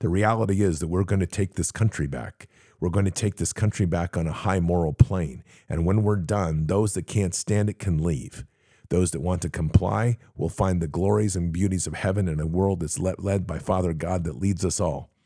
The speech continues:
The rest of them, may they find a nice place in a lake of fire, and I'll kick their ass right down that elevator and help them get there,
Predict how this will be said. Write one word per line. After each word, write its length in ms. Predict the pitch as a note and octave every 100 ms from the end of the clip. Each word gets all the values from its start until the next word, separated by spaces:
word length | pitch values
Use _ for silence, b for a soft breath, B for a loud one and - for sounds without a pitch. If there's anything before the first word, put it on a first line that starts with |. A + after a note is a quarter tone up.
| b b b
The 80 | C#2+
rest 380 | D2+ F#2+ G#2+ -
of 80 | G#2
them, 200 | A#2+ A#2+ -
may 140 | E2+
they 140 | E2
find 340 | D#2 G2+ F#2 D#2+
a 80 | C#2+ -
nice 280 | G2 F#2+
place 420 | - - F#2 F2+ E2
in 80 |
a 80 | D2+
lake 260 | D2 F#2 -
of 120 | D#2
fire, 440 | - E2+ D2 - - b -
and 100 | D#2
I'll 100 | F2+
kick 260 | - -
their 180 | F2+ D#2
ass 260 | D#2 D#2+ F#2+
right 160 | E2+
down 220 | D#2 D#2+
that 140 | D#2+ D#2+
elevator 420 | D#2+ D#2 D#2+ D2+
and 80 | C2+
help 160 | -
them 140 | C#2+ E2+
get 260 | D2 -
there, 220 | - B1+